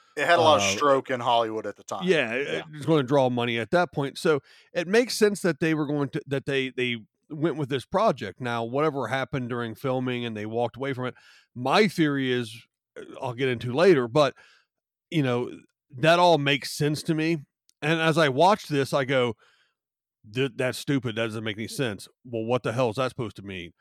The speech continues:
Speaker 1: Yeah.
Speaker 2: "Well, why didn't they talk about," I mean, and I can infer things watching it. I'm smart enough to go,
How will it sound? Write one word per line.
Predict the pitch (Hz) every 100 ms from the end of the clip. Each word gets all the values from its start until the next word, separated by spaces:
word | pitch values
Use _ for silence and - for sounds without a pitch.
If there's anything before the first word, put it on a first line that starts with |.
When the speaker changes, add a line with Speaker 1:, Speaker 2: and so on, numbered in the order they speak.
| _ _ -
Speaker 1:
Yeah. | 104
Speaker 2:
"Well, | 123
why | 123 127
didn't | 127
they | 123 120
talk | 110 131 117
about," | 120 117 127
I |
mean, | 165 165
and | 180
I | 202
can | 214 175
infer | 143 - 220 226 190
things | - 135 117 117 104
watching | 107 143 156 - 104
it. | 98 98
I'm | 120
smart | 107 156 143
enough | 131 123
to | 135
go, | 123 113